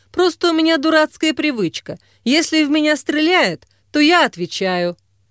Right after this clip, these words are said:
«Сколько выстрелов вы произвели?» «Пять раз и стрелял. Можете проверить. В обойме должно остаться три патрона».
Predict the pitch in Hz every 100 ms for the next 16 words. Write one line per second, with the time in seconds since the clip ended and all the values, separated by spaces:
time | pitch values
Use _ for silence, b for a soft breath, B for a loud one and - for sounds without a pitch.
0 | _ _ - - - 262 285 294 254 285
1 | 262 277 269 254 226 262 - 254 240 202
2 | 220 196 202 240 _ _ _ _ _ -
3 | 240 247 247 240 254 269 254 - 214 202
4 | 175 165 170 - _ 226 247 240 247 269
5 | 262 254 220 202 190 196 - - 190 226
6 | 202 277 285 277 240 233 233 262 247 254
7 | 262 269 262 233 233 269 269 220 190 185
8 | 185